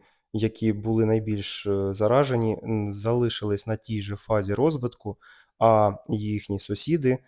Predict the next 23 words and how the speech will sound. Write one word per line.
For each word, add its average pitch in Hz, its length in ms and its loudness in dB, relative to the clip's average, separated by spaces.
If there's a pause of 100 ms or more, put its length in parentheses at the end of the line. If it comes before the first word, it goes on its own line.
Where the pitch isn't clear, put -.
(320)
е, 101 300 -2 (100)
набагато 104 640 0
їх 110 220 -2
переросли. 98 600 -4 (200)
Тому 147 520 0 (220)
можемо 113 420 2
зробити 104 480 -4
висновок, 135 480 -2
що 101 400 0
препарат 101 460 -2
спрацював, 110 720 -4 (500)
і 131 220 0
ми 110 180 2
врятували 104 560 0
посіви 101 380 -4
соняшнику. - 580 -12 (580)
Також - 420 2
хочемо 117 680 2
відзначити, 104 680 -2
що 98 520 0 (400)
є 135 580 2
нестійкі 123 680 2
гібриди, 104 680 0